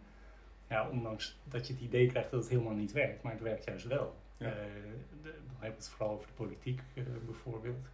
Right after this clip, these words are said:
Speaker 2: Ja.
Speaker 1: Iedereen denkt altijd van, ja, de, je krijgt niks gedaan in dit land en zo. Eh, zoveel politieke partijen, zoveel meningen.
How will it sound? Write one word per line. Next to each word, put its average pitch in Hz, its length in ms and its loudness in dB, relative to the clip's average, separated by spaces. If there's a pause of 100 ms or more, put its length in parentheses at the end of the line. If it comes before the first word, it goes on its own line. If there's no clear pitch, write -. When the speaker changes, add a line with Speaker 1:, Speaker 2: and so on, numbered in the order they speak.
(100)
Speaker 2:
Ja. 120 220 2 (1000)
Speaker 1:
Iedereen 117 380 -2
denkt 107 220 0
altijd 117 220 -6
van, 127 140 -4
ja, 143 240 4
de, 127 340 6 (160)
je 151 180 -8
krijgt 143 240 6
niks 160 240 12
gedaan 131 400 6
in 131 120 6
dit 127 160 6
land 127 300 -2
en 113 140 -2
zo. 117 360 -4
Eh, 110 260 -2
zoveel - 480 -2
politieke 127 480 0
partijen, - 460 -8
zoveel 127 320 -4
meningen. 123 600 0